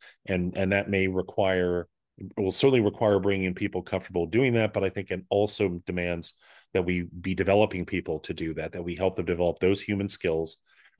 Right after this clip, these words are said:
um, to be able to, to bring that to bear in their work every day and not, uh, be reticent in questioning things that just don't seem to make sense or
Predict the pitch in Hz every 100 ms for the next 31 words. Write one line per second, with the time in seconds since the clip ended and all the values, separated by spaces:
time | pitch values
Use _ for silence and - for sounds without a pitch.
0 | - 95 90 90 90 - 92 87 90 92
1 | 87 - 87 82 - 101 101 104 98 95
2 | - 87 87 85 - 92 92 87 87 82
3 | 92 87 87 85 87 85 87 87 - -
4 | _ - _ - 90 85 95 90 104 110
5 | - 80 85 - _ _ _ 98 90 87
6 | 104 98 107 90 - 87 85 95 95 -
7 | 95 98 98 101 95 92 90 - 98 107
8 | - 92 90 90